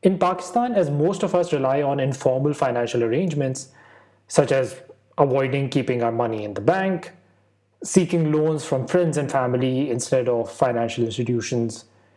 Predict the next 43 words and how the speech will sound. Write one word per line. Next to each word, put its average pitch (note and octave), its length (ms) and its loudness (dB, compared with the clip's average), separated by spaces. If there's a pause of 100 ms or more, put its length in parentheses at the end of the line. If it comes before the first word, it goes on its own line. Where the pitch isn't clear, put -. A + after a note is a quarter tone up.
(320)
investing C#3+ 480 0
money C3 260 -2
in B2 180 -2
products A#2+ 380 -2
such B2+ 220 -4
as A#2+ 420 -2 (220)
committees D#3+ 600 2
where B2 220 0
the A2+ 560 -2
risk C3 320 0
is A#2 140 -2
high D3+ 560 2
and A#2+ 160 -2
the A#2 60 0
return A#2 340 -2
is G2+ 120 -8
none, D#3+ 440 0 (960)
depending D3+ 720 0
on C3+ 220 0
our B2+ 180 0
parents F3 580 0
to D3 120 -2
provide B2 440 -2
money C3 300 -2
for B2 180 -2
our G#2 140 -4
college E3 420 0
and B2 140 -4
university C3 560 -2
education, E3 840 -2
and C3 160 -4
then B2 380 -2
depending B2+ 500 -2
on G#2 140 -4
our G2+ 80 -4
children C#3 480 0
to A#2+ 80 -4
become A#2 380 -2
our A2 100 -4
retirement G#2+ 540 -4
investments G2 560 -6
in F#2+ 80 -6
return. G2 360 2